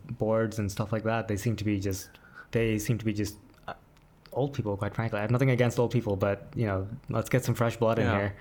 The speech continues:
Speaker 2: I, I voted for
Speaker 1: <laughs> Yeah.
Speaker 2: one, yeah, so.
Speaker 1: <laughs> Well, to be fair, that's all our, all, all our choices were.
Speaker 2: <laughs>
Speaker 1: Yeah.
Speaker 2: Yeah.
Speaker 1: <laughs> P-, pick your septuagenarian.
Speaker 2: Yeah.
Speaker 1: But
Speaker 2: Yeah.
Speaker 1: Um,
Speaker 2: Yeah,
Speaker 1: yeah, I don't
Speaker 2: right.
Speaker 1: know.
Speaker 2: And, um,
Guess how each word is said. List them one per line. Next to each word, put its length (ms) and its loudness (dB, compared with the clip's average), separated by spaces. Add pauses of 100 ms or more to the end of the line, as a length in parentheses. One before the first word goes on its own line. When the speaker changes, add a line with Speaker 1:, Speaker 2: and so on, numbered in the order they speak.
(220)
Speaker 2:
I, 180 4
I 60 8
voted 260 10
for 60 12
Speaker 1:
<laughs> 120 12
Yeah. 100 12
Speaker 2:
one, 180 8
yeah, 220 6
so. 380 8 (360)
Speaker 1:
<laughs> 20 8
Well, 160 12
to 140 8
be 80 8
fair, 180 8
that's 300 4
all 240 6
our, 80 4
all, 320 4
all 100 6
our 100 6
choices 320 4
were. 140 6
Speaker 2:
<laughs> 320 4
Speaker 1:
Yeah. 500 8
Speaker 2:
Yeah. 600 2 (100)
Speaker 1:
<laughs> 100 -16
P-, 120 4
pick 260 2
your 100 6
septuagenarian. 800 4
Speaker 2:
Yeah. 40 -4 (480)
Speaker 1:
But 300 2 (1000)
Speaker 2:
Yeah. 240 0 (340)
Speaker 1:
Um, 0 -
Speaker 2:
Yeah, 300 2
Speaker 1:
yeah, 440 6
I 40 0
don't 80 6
Speaker 2:
right. 160 8
Speaker 1:
know. 120 4
Speaker 2:
And, 240 2
um, 340 2